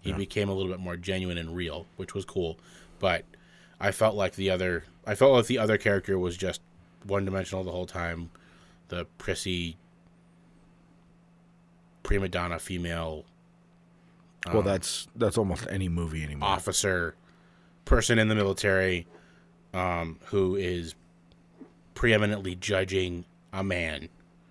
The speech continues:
Speaker 1: and then is happy to be proven wrong at the end of the movie. But it's still playing hard to get.
Speaker 2: Wow, that's, you just named every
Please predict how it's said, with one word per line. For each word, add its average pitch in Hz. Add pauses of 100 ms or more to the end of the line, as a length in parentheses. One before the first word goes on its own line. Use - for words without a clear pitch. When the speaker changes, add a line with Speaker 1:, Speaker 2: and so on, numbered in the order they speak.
(480)
Speaker 1:
and 101
then 90
is 95 (340)
happy 101
to 95
be 95
proven 98
wrong 87 (500)
at 92
the 98
end 90
of 87
the 87
movie. 85 (1600)
But 107
it's 101
still 107
playing 98
hard 87
to 90
get. 80 (1000)
Speaker 2:
Wow, 76
that's, 71 (2250)
you 90
just 92
named 92
every 80